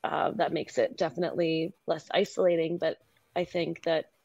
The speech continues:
we're not used to this type of, like, team atmosphere, like, historically speaking, as a sport. And, um, and I love that. Like, I,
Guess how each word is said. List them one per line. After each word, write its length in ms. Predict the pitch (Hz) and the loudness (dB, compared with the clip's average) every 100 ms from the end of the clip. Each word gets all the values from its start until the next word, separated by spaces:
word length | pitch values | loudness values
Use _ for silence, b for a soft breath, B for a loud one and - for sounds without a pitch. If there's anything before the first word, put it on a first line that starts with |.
| _ | _
we're 120 | 185 190 | 2 2
not 220 | 185 170 | 2 -2
used 300 | 165 170 - | -4 -6 -2
to 80 | 175 | -2
this 220 | 165 - | -2 -4
type 240 | - 165 | -6 -4
of, 140 | 170 165 | -2 0
like, 240 | 160 - | -2 -4
team 540 | - - 165 170 165 175 - | -12 -4 0 2 2 2 2
atmosphere, 1000 | 180 - 180 - - 156 160 156 160 - _ _ _ _ | 0 0 -4 -6 -2 2 4 2 -2 -8 _ _ _ _
like, 160 | 175 156 | -6 -6
historically 680 | 151 - 156 330 147 156 135 | -8 -2 6 8 8 4 -4
speaking, 540 | - 147 117 107 - | -6 -8 -6 -8 -8
as 140 | - - | -8 -8
a 60 | - | -8
sport. 420 | - 113 - - _ b _ _ - | -4 -4 -4 -8 _ b _ _ -4
And, 440 | 185 175 165 170 | 0 0 0 -2
um, 320 | 165 156 160 - | -2 -2 -4 -2
and 80 | 208 | 0
I 40 | |
love 300 | 180 262 247 | 6 6 6
that. 260 | 175 - - | 2 2 2
Like, 140 | 196 | 2
I, 340 | 185 190 190 | 6 6 6